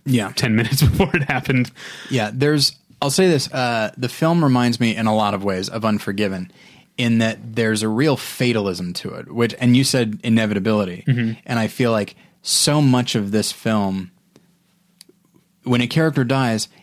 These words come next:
Speaker 1: it's not surprising that they die, not in a way that's just, "Oh, that's predictable." It's more, it's predictable because of the world we are, that we are inhabiting,
Speaker 2: Right.
Speaker 1: that the characters inhabit, and the choices they're making. Of course, this is what's going, this is
Speaker 2: Yeah.
Speaker 1: what happens.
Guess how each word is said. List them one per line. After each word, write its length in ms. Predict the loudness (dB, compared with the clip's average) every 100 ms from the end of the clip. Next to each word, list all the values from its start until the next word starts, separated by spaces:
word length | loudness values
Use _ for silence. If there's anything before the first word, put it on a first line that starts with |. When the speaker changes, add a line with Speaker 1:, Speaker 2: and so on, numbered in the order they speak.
| _
Speaker 1:
it's 180 | -4 2
not 240 | 2 2
surprising 840 | -2 -2 -2 0 2 2 0 -2 -6 _
that 260 | -6 -4 0
they 140 | 0
die, 540 | 0 0 0 0 -4 -8 -18 -14 -2
not 300 | 0 0 0
in 100 | 0
a 60 | 2
way 180 | 2
that's 200 | 0 -2
just, 220 | -2 -4 -2
"Oh, 140 | 0
that's 200 | 0 -2
predictable." 680 | -4 -2 -2 -2 -4 -4 -8 -8
It's 200 | -6 0
more, 380 | 2 2 0 -2 _ -8
it's 160 | -6
predictable 520 | -2 0 0 0 -2 -2
because 400 | -4 -4 -2 -2
of 120 | -4
the 100 | -6
world 380 | -4 -2 -2 0
we 200 | 0 0
are, 160 | -2 -6
that 240 | -6 -6 -8 -10
we 200 | -2 0
are 100 | 0
inhabiting, 680 | -2 -2 -2 -2 -4 -6 -6
Speaker 2:
Right. 220 | -4 -4 -8 -6
Speaker 1:
that 120 | -4
the 60 |
characters 360 | 0 0 -2 -4
inhabit, 340 | -4 -6 -6 -10 -14 -4
and 100 | 0
the 60 | 2
choices 380 | 2 0 0
they're 140 | 0 0
making. 420 | 0 0 -2 -4 -10 -12
Of 120 | -10
course, 280 | -2 -2 0
this 180 | -2 -2
is 100 | -2
what's 200 | -2 -2
going, 280 | -2 -2 0
this 180 | 0 0
is 60 | 2
Speaker 2:
Yeah. 60 |
Speaker 1:
what 120 | 2 0
happens. 560 | -2 -4 -12 -14 -16